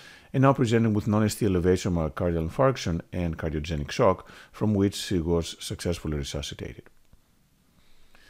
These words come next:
In her previous angiogram, the circumflex and the L A D were occluded.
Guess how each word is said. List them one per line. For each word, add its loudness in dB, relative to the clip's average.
In 0
her 0
previous 2
angiogram, 0
the -2
circumflex 0
and 0
the -4
L 0
A 0
D -2
were -2
occluded. -2